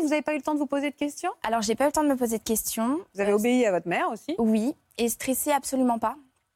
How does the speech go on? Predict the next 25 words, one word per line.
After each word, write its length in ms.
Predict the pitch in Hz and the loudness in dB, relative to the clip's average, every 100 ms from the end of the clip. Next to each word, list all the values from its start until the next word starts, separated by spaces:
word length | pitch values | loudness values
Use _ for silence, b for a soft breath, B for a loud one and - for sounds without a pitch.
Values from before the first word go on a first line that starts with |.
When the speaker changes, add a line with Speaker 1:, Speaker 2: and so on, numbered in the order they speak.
| _ _ - - | _ _ -16 -4
Speaker 2:
Euh, 400 | 208 190 185 185 175 | 0 2 2 0 0
et 100 | 240 | -4
pour 260 | - - 254 | -2 -2 0
moi, 160 | 285 330 | 2 0
les 80 | 277 | 0
pompiers 300 | 262 - 277 | -2 0 0
étaient 120 | 254 | 0
sur 180 | - 233 | 0 0
le, 560 | 214 208 202 202 190 - - | 0 0 -2 -4 -6 -10 -8
Speaker 1:
Arrivaient. 400 | - 214 247 269 | -6 -2 0 0
Speaker 2:
sur 140 | 233 269 | 0 0
le, 60 | |
oui, 60 | 247 | 2
ils 100 | 254 | 2
arrivaient, 280 | 269 285 302 | 2 2 0
Speaker 1:
Vous 60 | - | 0
Speaker 2:
donc, 100 | 254 | -2
Speaker 1:
prépariez 460 | 285 294 294 285 | -2 -2 0 2
Speaker 2:
euh, 40 | 254 | 2
Speaker 1:
juste 200 | 285 277 | 0 0
leur 140 | 233 | -2
venue, 320 | 233 254 240 | 0 2 0
quoi. 180 | - 135 | -2 0
Speaker 2:
Oui, 120 | 262 370 | 2 2
voilà. 320 | 277 262 | 2 0